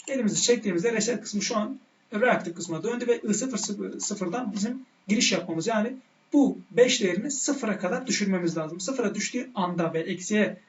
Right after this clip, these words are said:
gitmesi dahilinde Q sıfır nokta sıfırımız aktif olacak. Gelip sinyali uyguluyorum. Dört, üç, iki ve bir.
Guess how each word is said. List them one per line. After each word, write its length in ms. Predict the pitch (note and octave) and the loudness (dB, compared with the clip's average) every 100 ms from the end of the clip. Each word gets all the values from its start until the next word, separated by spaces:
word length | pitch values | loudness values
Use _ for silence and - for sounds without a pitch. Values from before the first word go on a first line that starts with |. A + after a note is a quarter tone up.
| _ G3 | _ -4
gitmesi 580 | F#3 F#3 - F#3+ D#3 - | 0 0 2 0 0 2
dahilinde 460 | A3 E3+ F3 A3 | 2 4 0 -2
Q 160 | - G#3+ | -2 -4
sıfır 260 | - G#3 E3+ | -4 -4 -6
nokta 180 | - | -6
sıfırımız 500 | - G3+ F3 B3 - _ _ _ B3 | -10 -8 -6 -6 -10 _ _ _ -6
aktif 280 | G#3 - | -6 -4
olacak. 320 | D#3+ D#3 B3 - - - - _ _ - | -6 -4 -8 -12 -20 -20 -20 _ _ 0
Gelip 360 | G#3+ G#3+ - | 2 2 -4
sinyali 340 | - A3+ F#3 G3 | -2 2 2 4
uyguluyorum. 600 | G3 G#3+ A3 A3+ F#3+ F#3 | 2 2 2 0 0 2
Dört, 460 | G3+ G#3+ - - - _ _ _ _ - | 2 2 -10 -16 -18 _ _ _ _ 2
üç, 480 | G3 - - - - _ _ _ _ - | 2 2 -2 -4 -10 _ _ _ _ -4
iki 440 | E3+ - G3+ C4+ - - _ _ _ - - | -2 4 4 2 -8 -16 _ _ _ -20 -10
ve 260 | E3 A3 - - _ _ _ | 0 0 0 -10 _ _ _
bir. 420 | D#3+ G3+ C4 - | 0 2 2 -4